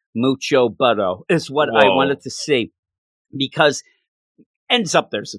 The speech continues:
Speaker 1: twist coming up. And I actually,
Speaker 2: Twist.
Speaker 1: the, the twist where some people might have been like, "Oh man, that's cool," really upset me. I was like,
Speaker 2: <laughs>
Speaker 1: "Oh, really? I wanted these two little kids to go around kicking
Speaker 2: Yeah.
Speaker 1: butt."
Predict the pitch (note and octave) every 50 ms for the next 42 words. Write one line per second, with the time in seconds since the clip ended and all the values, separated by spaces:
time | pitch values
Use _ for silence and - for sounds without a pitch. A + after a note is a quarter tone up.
0 | - - - - - - - - - _ - C#3 A2+ A2+ A#2 A#2 A2 - C#3+ C#3
1 | D3 D#3+ F3 F#3 F3 - - C#3+ B2+ - - C3 A#2+ A2 G#2+ G#2 C#3 D3+ D3 D#3
2 | D3 D#3 - - - - A3 B3+ A3 - - - E3 D#3 D3 - - - E3+ F3+
3 | E3 - E3 E3+ C#3+ C#3 C3+ B2+ A#2+ A#2+ G#2+ A#2 A2 A#2 A2+ A2 G#2 - - G3
4 | F#3+ F3+ E3+ D#3+ D#3+ D3+ C#3 C3 - - - D3+ C#3+ B2 G#2+ - _ _ _ _
5 | _ _ - - - - G#3 G#3+ A3+ A3+ G3+ G#3 F#3 F#3 F3+ - - - - F#3
6 | D#3+ - - C#3+ B2+ - - F3+ F3 E3+ C#3 - E3 E3 D#3+ - - - A#3+ A3
7 | G3+ F#3+ E3+ E3 D#3 D3 C#3+ C#3+ A3+ A#3 C#4 D4+ D4 C#4+ C#4 C4 A#3+ - A#3 G#3+
8 | B3 C4 C4+ C4 - - B3 G#3+ - - - C4 A#3+ A#3 A#3 B3 A#3 A#3+ A3 -
9 | - - A3 A3+ F#3+ G#3+ - G3+ F3+ G#3 G3 F#3 F#3 F#3 F#3+ F3 - - G#3+ A3
10 | G#3 G#3 F#3+ D#3 E3 F3+ G#3 G#3+ F#3+ D#3 C3+